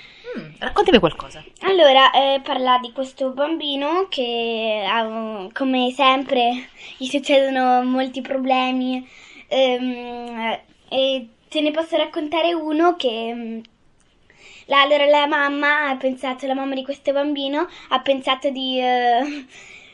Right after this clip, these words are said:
Speaker 2: voleva prendere delle firme per, eh, una settimana senza elettro-, elettronici-, elettricità, ehm, e allora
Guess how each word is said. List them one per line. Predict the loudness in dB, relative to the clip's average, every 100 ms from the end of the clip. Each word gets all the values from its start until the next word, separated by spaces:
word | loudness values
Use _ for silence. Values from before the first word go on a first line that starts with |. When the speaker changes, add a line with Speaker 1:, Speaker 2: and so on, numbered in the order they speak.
| _ _ _ _
Speaker 2:
voleva | 2 4 4
prendere | 4 6 6
delle | 6 4 4
firme | 2 2 2 2 2 2 2 0
per, | 2 4 4
eh, | 4 4 4 0 -4 _
una | -10 -6 -4 -6
settimana | -4 -4 -2 0 0 2 2 0
senza | 0 -2 -2 -2 0
elettro-, | 2 0 -2 -6 -4
elettronici-, | 0 0 2 0 0 -8 -2 0 0 0 -2 -6 -10 -20 _ _ _ -8
elettricità, | 2 2 2 -2 -2 -4 2 2 2 -6 -20 -20 -20 -20 -20 -4
ehm, | 2 4 6 4 2 0 -2 -4 -8 -8 -10 -12 -16 -20 -20 -20
e | 0 2
allora | 4 4 6 6